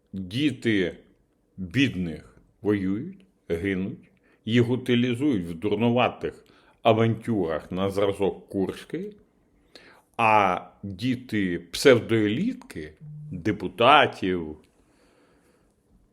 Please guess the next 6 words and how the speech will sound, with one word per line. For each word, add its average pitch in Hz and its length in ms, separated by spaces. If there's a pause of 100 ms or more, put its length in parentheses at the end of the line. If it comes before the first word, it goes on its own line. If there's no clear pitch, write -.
(140)
міністрів, 123 1300 (360)
багатіїв, 131 1300 (1700)
рішал, 139 1080 (1600)
тусуються 143 680
по 98 200
Куршавелям, 107 1080